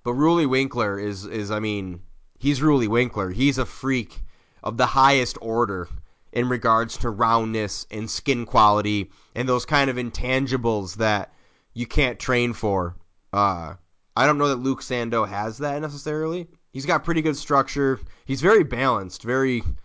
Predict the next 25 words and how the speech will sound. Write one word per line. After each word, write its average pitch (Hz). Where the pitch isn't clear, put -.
what 131
I 139
would 143
call 123
symmetrical, 110
as 107
in 113
all 117
the 120
muscles 113
being 113
evenly 113
distributed. 107
Maybe 127
could 139
use 127
a 123
little 117
more 110
legs 110
and 117
a 101
little 107
more 104
sweep, 113